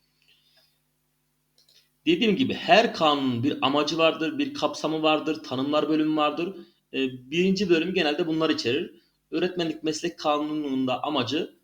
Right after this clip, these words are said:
bu şekilde arkadaşlar. Kanunu çıkaranlar buna amaçlamış. Şimdi kapsamına bakıyoruz.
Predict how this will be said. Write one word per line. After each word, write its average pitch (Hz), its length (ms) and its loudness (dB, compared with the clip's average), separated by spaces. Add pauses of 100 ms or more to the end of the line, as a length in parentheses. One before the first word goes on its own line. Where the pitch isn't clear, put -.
(160)
bu 180 40 -6 (240)
şekilde 123 280 0
arkadaşlar. 98 600 -6 (340)
Kanunu 160 380 0
çıkaranlar 147 500 -2
buna 156 140 2
amaçlamış. 123 480 -4
Şimdi 156 180 -6
kapsamına 165 520 0
bakıyoruz. 113 500 -2